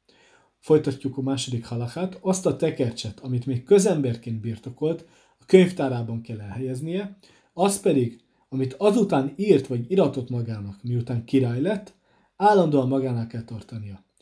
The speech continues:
Amikor hadba száll, magával kell vinnie, amikor visszatér, akkor is nála kell legyen. Amikor bírói székében ül, mellette kell, hogy legyen. Amikor ebédel, akkor vele szemben kell, hogy legyen. Ahogy a vers is mondja,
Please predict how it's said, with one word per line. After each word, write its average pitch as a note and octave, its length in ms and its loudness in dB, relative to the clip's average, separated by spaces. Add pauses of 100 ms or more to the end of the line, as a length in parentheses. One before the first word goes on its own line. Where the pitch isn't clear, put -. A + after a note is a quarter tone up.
(260)
Amikor D3 300 0
hadba D3+ 380 2
száll, G#3 560 -4 (220)
magával B2+ 480 2
kell A#2 180 -4
vinnie, A#2+ 640 -4
amikor C3 400 0
visszatér, A3 800 2 (340)
akkor D#3 260 -2
is C3 140 0
nála C3 260 -4
kell A#2 180 -6
legyen. G#2+ 420 -14 (500)
Amikor C#3 520 2
bírói A3+ 360 6
székében B2 600 -4
ül, F3 380 -6 (360)
mellette C#3+ 500 -4
kell, A#2 160 -12
hogy A2 140 -12
legyen. G#2+ 340 -14
Amikor B2+ 460 -4
ebédel, E3+ 760 2 (320)
akkor D3 280 0
vele D#3 200 0
szemben C#3+ 800 2
kell, A#2 160 -6
hogy G#2+ 220 -8
legyen. G2+ 420 -12 (360)
Ahogy C#3+ 220 0
a C#3+ 80 2
vers C3+ 240 -2
is - 160 -8
mondja, F#3+ 460 0